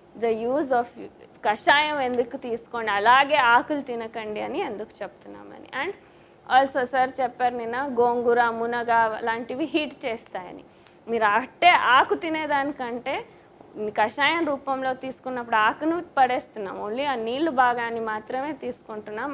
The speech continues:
ఆ ఎఫెక్ట్ చాలా మినిమైజ్ అవుతుంది. So usually ఒకే కషాయం ట్వంటీ వన్ డేస్ వాడండి అని చెప్పము, వారం వారం మార్చుకొని వాడండి. So ఈ ఎఫెక్ట్స్ కూడా బ్యాలెన్స్ అవుతాయని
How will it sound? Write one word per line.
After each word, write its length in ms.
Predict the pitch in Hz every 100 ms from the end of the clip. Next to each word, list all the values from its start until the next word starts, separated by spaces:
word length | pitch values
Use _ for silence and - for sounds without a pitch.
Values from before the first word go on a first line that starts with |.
| 233
ఆ 40 | 208
ఎఫెక్ట్ 380 | 208 262 262 - 247 - - - -
చాలా 240 | 220 214 349 403 254
మినిమైజ్ 520 | 233 233 233 226 214 190
అవుతుంది. 440 | - - - - - - _ _ - - - - -
So 60 | 240 240 269
usually 420 | 294 320 311 370 - - - - - - 220
ఒకే 240 | - 277 330 -
కషాయం 500 | 311 - 339 320 359 349 247 202 190 220
ట్వంటీ 320 | 247 254 269
వన్ 140 | 277 269
డేస్ 240 | 254 285 - 240
వాడండి 440 | 233 247 240 233 233
అని 120 | 311 415 -
చెప్పము, 400 | 208 - 190 - 185
వారం 340 | 208 226 254 262 240
వారం 280 | 233 240 403 - - - - - 254
మార్చుకొని 580 | 269 330 - - 294 370
వాడండి. 480 | 254 226 214 214 254 -
So 60 | 285 220
ఈ 20 | 214 - 220
ఎఫెక్ట్స్ 400 | 202 233 220 - -
కూడా 160 | 214 269 240
బ్యాలెన్స్ 420 | 208 214 220 220 202
అవుతాయని 580 | 180 - 185 180 190